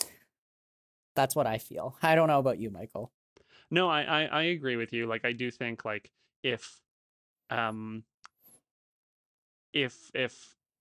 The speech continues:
Speaker 2: the, you know, deadline to apply to a job is,
Speaker 1: <laughs>
Speaker 2: um, five P M on a certain day, right? And somebody might have a technically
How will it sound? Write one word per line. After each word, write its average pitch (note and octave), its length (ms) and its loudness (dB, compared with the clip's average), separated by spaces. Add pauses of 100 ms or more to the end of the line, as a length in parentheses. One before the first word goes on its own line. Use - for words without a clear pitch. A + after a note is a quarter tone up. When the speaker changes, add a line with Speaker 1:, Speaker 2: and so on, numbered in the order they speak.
(180)
Speaker 2:
the, A#2 800 -2
you B2 160 -2
know, G#2+ 140 -2
deadline C#3 580 0
to C#3 140 -2
apply B2 320 0
to B2 140 -4
a A#2+ 40 -4
job A2 640 -2
is, G#2+ 440 -6 (200)
Speaker 1:
<laughs> - 200 -14
Speaker 2:
um, G#2+ 380 -2 (680)
five A#2+ 440 2 (100)
P B2 200 0
M A#2 260 0
on A2+ 140 -2
a A2 60 -6
certain A#2 420 -4
day, A2+ 600 0
right? A2+ 340 -2 (260)
And B2+ 160 -2
somebody A2+ 760 -2 (340)
might A#2+ 300 0 (120)
have A2 560 -2
a A2 480 -4 (500)
technically C3 560 -4